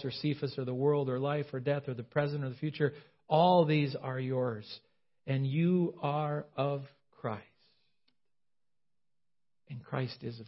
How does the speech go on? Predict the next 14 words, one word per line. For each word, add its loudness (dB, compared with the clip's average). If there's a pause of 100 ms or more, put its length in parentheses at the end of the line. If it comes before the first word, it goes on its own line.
God. -20 (4000)
What -4
did -6
Christ -2
do 0
for 0
us? -2 (180)
<laughs> -6 (3250)
Christ 0 (480)
went -4
to -4
the -4
cross. -4 (2000)
He -20